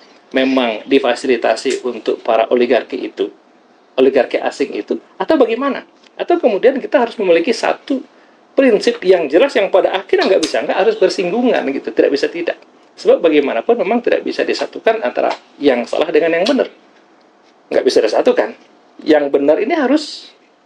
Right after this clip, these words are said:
muncul, harus mengemuka dan harus menjadi pemenang pada akhir. Kapan dia menjadi pemenang kalau kita nggak usung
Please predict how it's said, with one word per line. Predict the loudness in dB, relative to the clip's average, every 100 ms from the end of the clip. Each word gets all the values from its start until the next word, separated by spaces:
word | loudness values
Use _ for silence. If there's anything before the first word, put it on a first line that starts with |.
| _ _ 0
muncul, | 2 2 2 0 -2 -14 _ _ _ _ -2
harus | 0
mengemuka | 2 2 4 2 4
dan | 2 2
harus | -2 -2
menjadi | 0 0 0
pemenang | 0 2 2 0
pada | 0
akhir. | 2 2 2
Kapan | 0 2
dia | 2 0
menjadi | 4 4
pemenang | 2 -2 -4 -2
kalau | -2 -2
kita | -2
nggak | 0 4
usung | 4 4 -2